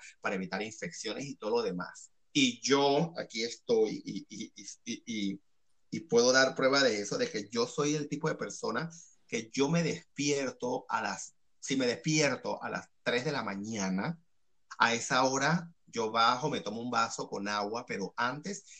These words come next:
me pico un ajo y me lo trago y después, eh, sigo durmiendo. ¿Y por qué? Porque yo recuerdo, pues, que mi abuela siempre decía,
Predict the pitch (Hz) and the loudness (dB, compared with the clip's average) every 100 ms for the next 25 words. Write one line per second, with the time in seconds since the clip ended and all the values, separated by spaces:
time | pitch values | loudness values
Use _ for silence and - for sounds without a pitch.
0 | - - 104 180 113 131 139 143 143 143 | -20 -10 -6 -6 0 0 2 2 0 0
1 | 180 - _ _ - 143 170 - _ _ | -2 -6 _ _ 0 2 2 -4 _ _
2 | _ _ _ _ _ _ 120 113 101 120 | _ _ _ _ _ _ -6 -2 -2 2
3 | 117 202 180 95 113 107 - - - - | 2 2 0 -2 -4 -6 -8 -14 -14 -10
4 | 104 - 120 127 104 95 123 113 90 87 | -8 -4 0 0 0 -2 -2 0 -4 -8
5 | - - - - 151 135 139 - 165 151 | -14 -20 -20 -4 0 2 0 2 2 2
6 | - _ _ - 131 127 139 160 156 165 | -4 _ _ -8 -2 0 0 0 0 0
7 | 147 143 - 123 - 123 110 120 131 135 | -2 -4 -4 -4 -2 -2 0 0 0 -4
8 | 143 123 110 117 101 | -4 -4 -4 -4 -6